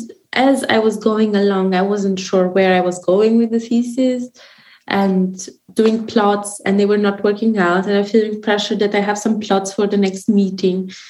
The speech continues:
which was misguided at that moment in time, but I didn't know better. So I was thinking, who does a P H D thesis? Who wants to feel so stressed and gloomy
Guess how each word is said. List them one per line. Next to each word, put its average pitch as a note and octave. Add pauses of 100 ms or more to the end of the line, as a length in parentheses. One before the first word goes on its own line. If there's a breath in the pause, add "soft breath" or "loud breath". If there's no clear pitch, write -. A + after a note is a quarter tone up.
(140 loud breath)
which B3+
was D#4+
misguided C4+
at G#3 (840)
that G3+ (380)
moment A3+
in G#3
time, A3
but G3+
I G#3
didn't A3
know F3
better. F3 (760 loud breath)
So -
I C4+
was C#4
thinking, D#4
who E4+
does G#3
a F#3+
P G3+
H -
D F3+
thesis? E3+ (500 loud breath)
Who E4
wants C#4
to -
feel B3
so B3
stressed -
and G3+
gloomy A#3